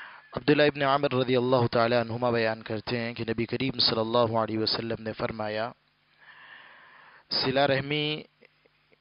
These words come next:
کرنا یا صلہ رحمی کرنے والا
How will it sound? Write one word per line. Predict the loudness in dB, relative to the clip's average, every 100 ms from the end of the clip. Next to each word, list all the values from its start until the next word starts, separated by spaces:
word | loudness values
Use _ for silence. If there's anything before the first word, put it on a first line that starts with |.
| _ _ _ _ _
کرنا | 2 2 2 2 2 2 0 -4 -2
یا | -2
صلہ | 0 0 2
رحمی | 0 -2 -4 -4
کرنے | -2 -2 0 2
والا | 2 2 0 0 -2